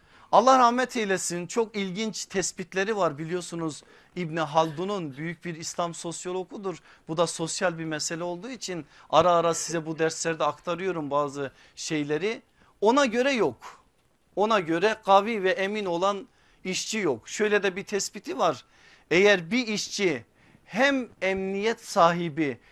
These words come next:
hem ehliyet sahibi olsa işçi olarak kalmaz. Zaten onun aklı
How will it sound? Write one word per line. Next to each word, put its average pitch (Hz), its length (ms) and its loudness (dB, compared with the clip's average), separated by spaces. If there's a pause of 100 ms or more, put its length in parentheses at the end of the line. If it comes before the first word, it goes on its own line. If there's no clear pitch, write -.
(120)
hem 240 380 0
ehliyet 180 500 0
sahibi 196 420 0
olsa 247 260 -2
işçi 220 320 -6
olarak 208 380 2
kalmaz. 117 600 -4 (480)
Zaten 180 400 2
onun 185 360 -2
aklı 170 540 0